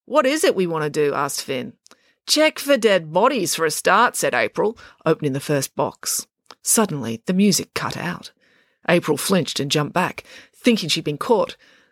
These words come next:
But then there was a whine of feedback from a microphone and a kerfuffle up on stage. Everyone looked over to see what was happening, but April and Finn were the most horrified.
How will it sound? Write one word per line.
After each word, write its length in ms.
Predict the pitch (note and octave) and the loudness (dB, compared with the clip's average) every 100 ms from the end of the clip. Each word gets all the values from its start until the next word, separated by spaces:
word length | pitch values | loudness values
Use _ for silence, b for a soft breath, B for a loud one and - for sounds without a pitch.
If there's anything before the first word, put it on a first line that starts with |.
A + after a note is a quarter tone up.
| b - | b -10
But 100 | G3 | 0
then 160 | B3 | 2
there 100 | A3+ | 4
was 100 | G#3 | 4
a 40 | E3+ | 2
whine 500 | D#3 F#3 G3+ F#3+ D#3+ | 0 2 4 4 2
of 80 | C#3 | -2
feedback 460 | - G#3 F3+ - | 0 0 0 -4
from 120 | E3 | -4
a 40 | D3+ | -2
microphone 560 | D#3+ F#3+ E3 C#3+ B2+ - B B | 0 0 -2 -4 -4 -8 B B
and 120 | G#3 | 0
a 40 | |
kerfuffle 540 | - G#3+ B3+ B3 - - | 2 2 2 2 0 -2
up 120 | - | -2
on 120 | D3+ | -2
stage. 600 | - G3 G3 C3 A2+ - _ _ B B - | 0 0 0 -2 -6 -8 _ _ B B -4
Everyone 360 | D3 F3 F3+ | 0 2 4
looked 180 | F3+ F3 | 2 2
over 160 | F3+ D#3 | 2 2
to 80 | C#3 | 0
see 180 | F3 | 0
what 120 | D#3+ D3+ | 2 0
was 100 | - | 0
happening, 420 | F#3 - D3+ - _ _ _ _ | -2 -2 -6 -6 _ _ _ _
but 100 | - - | -4 0
April 320 | D#3 D#3 E3+ | 0 2 0
and 120 | E3 | 2
Finn 240 | F#3+ D3 | 2 2
were 80 | C3+ | 0
the 80 | C3+ | -2
most 320 | C#3+ C3+ - | -2 -2 -4
horrified. 640 | - D3 D3+ - C3 B2 | -2 0 0 -2 -4 -6